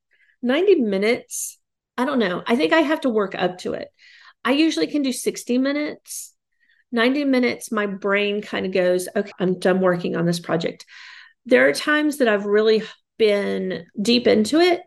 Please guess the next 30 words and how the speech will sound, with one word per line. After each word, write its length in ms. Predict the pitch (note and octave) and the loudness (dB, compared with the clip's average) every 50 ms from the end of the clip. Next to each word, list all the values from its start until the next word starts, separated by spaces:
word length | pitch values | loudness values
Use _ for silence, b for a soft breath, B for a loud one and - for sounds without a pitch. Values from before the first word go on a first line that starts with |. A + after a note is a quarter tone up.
| _ - | _ -2
and 180 | G3 G3+ G#3+ A3 | 0 2 2 0
can 180 | - A3 G3 | -2 -4 -2
actually 340 | F#3+ F3+ F3 E3+ - - G3+ | 0 -2 -2 -2 -4 -4 -2
go 140 | G3 G3+ G3 | 0 0 0
ninety 280 | F#3+ F#3 F#3 F#3 G3 G3+ | 0 0 0 0 0 0
minutes, 360 | G3+ F#3+ G3 G#3 G#3+ G#3 - | 0 0 -2 -2 -4 -4 -4
and 100 | F#3+ E3 | -4 -2
I'm 200 | F3+ F3+ F#3 F3+ | -2 -2 -2 -4
surprised 560 | F3 - G#3+ - - G3 G3 G3+ A3 - - | -4 -8 -10 -8 -4 0 0 0 0 -2 -4
when 100 | A#3 G#3+ | -6 -4
my 100 | G3 F#3 | -4 -6
timer 380 | F3+ - - F#3 F#3+ F#3+ G#3 G#3 | -6 -8 -6 -6 -4 -4 -4 -2
goes 320 | - A#3 A#3 B3 B3 B3 | 0 2 2 2 2 0
off. 240 | B3+ C4+ E4 F4+ - - _ _ _ _ _ _ _ _ _ | -2 -2 -2 -4 -8 -14 _ _ _ _ _ _ _ _ _
But 160 | - - - | -4 -2 -2
usually 420 | B3 A#3 C#4 D#4 D#4 - - F4 E4 | -2 0 0 0 0 0 0 0 0
my 280 | C#4+ B3 A3+ A3+ A#3+ | 2 2 2 2 2
brain 380 | B3 A#3+ B3+ B3 B3 B3+ B3+ B3 | 2 2 2 2 2 2 0 -2
kind 180 | - - A#3+ A3 | -4 -4 -4 -4
of 80 | G3+ | -2
does 300 | G#3 G3 F#3+ F#3+ F#3+ - - | -2 -2 -2 -2 -6 -10 -10
a 100 | - F#3+ | -10 -4
good 220 | F#3+ G#3+ F#3 F3 | -4 -4 -4 -4
sixty 440 | F3 - - A#3 A#3 - - B3+ B3+ | -6 -4 -4 -4 -4 -4 -4 -2 0
minutes, 440 | B3 B3 A#3+ B3 B3 B3+ B3 - - | 2 2 2 2 2 0 -2 -6 -6
then 180 | - G#3+ G#3 G#3 | -4 -4 -2 -2
it 100 | G3 - | -4 -4
needs 200 | G3+ G3 G3+ G#3 | -4 -4 -4 -6
a 60 | G3 | -6
break. 420 | - - E3 - - - - - | -4 -2 -2 -2 -4 -6 -10 -18